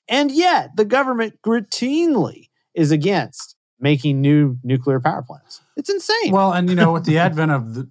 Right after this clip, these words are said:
Speaker 2: small modular reactors and just
Speaker 1: Oh, boy.
Speaker 2: how much more we know, how much more efficient we can be, I mean, it's really shocking the opposition that you see from people who,
Speaker 1: Yeah.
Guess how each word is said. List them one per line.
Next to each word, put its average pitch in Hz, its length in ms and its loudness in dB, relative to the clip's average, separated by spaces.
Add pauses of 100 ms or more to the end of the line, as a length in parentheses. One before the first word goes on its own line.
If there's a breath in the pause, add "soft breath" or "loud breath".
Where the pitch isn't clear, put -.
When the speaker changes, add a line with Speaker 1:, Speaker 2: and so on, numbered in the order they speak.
Speaker 2:
small 151 320 2
modular 139 760 0
reactors 131 920 -2
and 110 400 -2
just 110 260 -2
Speaker 1:
Oh, 131 120 4
boy. 92 320 -6
Speaker 2:
how 170 300 0
much 151 320 -2
more 135 280 2
we 127 160 -2
know, 117 680 -2
how 160 240 -2
much 147 240 -2
more 131 160 0
efficient 131 440 -4
we 123 120 -6
can 107 220 -4
be, 110 540 0 (600 soft breath)
I 160 80 -2
mean, 143 140 4
it's 143 160 0
really 170 280 2
shocking 117 920 -4 (380)
the 135 100 -4
opposition 139 680 -2
that 131 100 0
you 123 100 -6
see 131 240 0
from 120 220 -2
people 127 300 0
who, 113 440 -4
Speaker 1:
Yeah. 95 220 -6